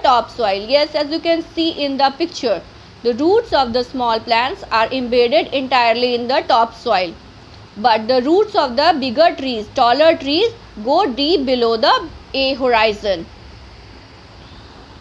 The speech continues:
The next layer has a lesser amount of humus, but this layer is rich in more minerals.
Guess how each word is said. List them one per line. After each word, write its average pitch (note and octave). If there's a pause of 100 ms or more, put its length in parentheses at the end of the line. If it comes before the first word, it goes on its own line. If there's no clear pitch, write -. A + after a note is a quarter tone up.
(540)
The C#4+
next G#4
layer D#4+
has C4+
a E4+
lesser D#4
amount C#4
of D4
humus, B3 (320)
but A#3 (380)
this D4+
layer B3
is D#4+
rich D4+
in D#4+
more C#4+
minerals. A3